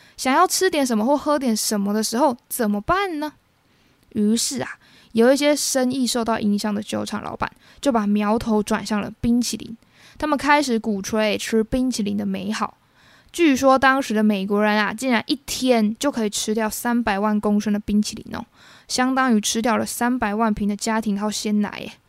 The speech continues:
听起来就很像是美国人在一天之内就可以喝完塞满一间全联超市分量的鲜奶了吧？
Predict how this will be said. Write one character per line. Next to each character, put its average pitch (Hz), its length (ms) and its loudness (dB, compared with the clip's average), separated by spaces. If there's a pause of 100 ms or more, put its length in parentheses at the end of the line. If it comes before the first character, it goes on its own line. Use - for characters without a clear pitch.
(160)
听 392 160 -2
起 370 60 2
来 269 100 6
就 330 100 2
很 233 100 4
像 269 200 2
是 294 100 -6
美 220 220 0
国 220 160 0
人 220 140 2
在 277 100 0
一 - 80 -6
天 240 380 -2
之 226 180 -2
内 220 240 0 (220)
就 339 100 0
可 311 140 4
以 254 40 4
喝 247 400 2
完 214 280 0
塞 262 320 0
满 247 200 0
一 240 60 0
间 240 180 0
全 226 300 0
联 214 220 0
超 214 260 -2
市 226 240 -6
分 208 260 -2
量 202 180 -2
的 196 60 -6
鲜 214 360 -4
奶 214 160 -6
了 - 100 -12
吧？ - 140 -10